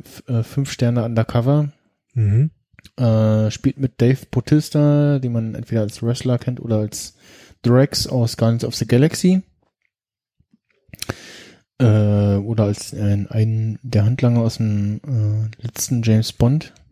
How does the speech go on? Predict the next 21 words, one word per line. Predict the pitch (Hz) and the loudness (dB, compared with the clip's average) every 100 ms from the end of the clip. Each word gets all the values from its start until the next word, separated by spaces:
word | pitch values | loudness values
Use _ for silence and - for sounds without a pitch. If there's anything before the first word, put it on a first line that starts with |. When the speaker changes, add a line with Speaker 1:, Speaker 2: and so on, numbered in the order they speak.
| 196 | -2
Speaker 1:
Äh, | 120 117 113 | 2 2 2
hat | 117 - | -2 -4
er | - | -6
auch | - | -4
mitgespielt. | 135 - 135 - 135 135 - _ _ _ - | -4 -2 -2 2 2 2 -8 _ _ _ -6
War | 117 | -2
auch, | 98 - - | -2 -4 -8
ja, | 87 90 | -6 -4
eher | 92 92 107 | -2 -2 -4
kleinere | - 113 127 120 113 | -2 2 4 4 4
Rolle. | 110 117 120 - - - - - | 4 4 4 2 -10 -20 -8 0
Speaker 2:
Mhm. | 113 107 135 | 4 4 2
Speaker 1:
Jetzt | 127 117 - | 0 -4 -2
eher | 131 113 | 2 2
durch, | 113 104 - - | 2 -2 -2 -6
bekannt | 135 - 113 | -4 -2 -2
geworden | 117 113 110 | 0 2 2
durch | 107 104 | 0 -4
seine | - 110 107 | -2 0 0
Rolle | 107 110 - - 110 107 | -2 -8 -8 -4 0 0
als, | 107 - - - - | -2 -6 -8 -10 -14